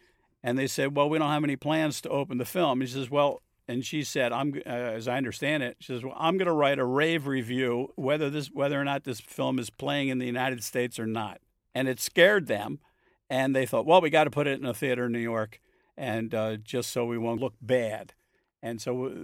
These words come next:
they figured they can put it in there for the week, and then it'll die, and that'll be the end of it.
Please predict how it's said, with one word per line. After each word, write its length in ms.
they 120
figured 260
they 120
can 200
put 180
it 80
in 60
there 180
for 140
the 80
week, 300
and 120
then 400
it'll 160
die, 380
and 160
that'll 180
be 140
the 160
end 160
of 120
it. 160